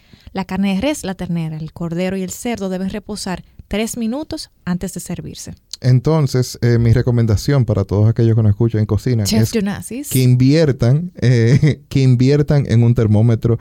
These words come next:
Speaker 2: instantáneo. Eso lo pueden conseguir, eh, online desde tres, cinco dólares. Lógicamente, l-, la variación no es en qué tan bueno mida, sino qué tanto le dure.
Speaker 1: Exacto.
Speaker 2: Pero si usted invierte en uno de diez o quince dólares, créanme, esa es lo,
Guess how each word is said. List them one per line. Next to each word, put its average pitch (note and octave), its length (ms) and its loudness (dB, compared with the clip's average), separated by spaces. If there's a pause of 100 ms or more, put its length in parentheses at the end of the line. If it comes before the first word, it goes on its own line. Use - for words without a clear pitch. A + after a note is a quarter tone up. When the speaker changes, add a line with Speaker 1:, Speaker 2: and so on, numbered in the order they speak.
(240)
Speaker 2:
instantáneo. F#2+ 720 2 (540)
Eso B2 800 2
lo G#2+ 160 2
pueden A#2+ 200 2
conseguir, C3 640 2
eh, G#2 360 2
online B2 540 2 (220)
desde G#2 640 2
tres, A2 420 0
cinco A2+ 360 0
dólares. B2+ 480 2
Lógicamente, B2+ 520 2
l-, G#2+ 340 2
la A#2 180 2
variación A#2 420 2
no C#3 120 2
es C#3+ 80 4
en C3 60 6
qué A#2 120 0
tan B2 180 2
bueno A#2+ 220 2
mida, G#2+ 320 4
sino G2+ 240 2
qué G#2+ 100 0
tanto A2 300 0
le A#2 80 2
dure. G#2+ 320 4
Speaker 1:
Exacto. F3 420 -6 (300)
Speaker 2:
Pero B2 460 2
si - 140 -2
usted B2+ 160 2
invierte D#3+ 280 2
en D#3 100 2
uno D#3 160 4
de B2+ 80 2
diez A#2+ 180 4
o C#3+ 60 2
quince D#3 320 2
dólares, A2 440 2 (420)
créanme, A#2+ 560 2
esa B2 180 0
es - 20 2
lo, C#3+ 100 2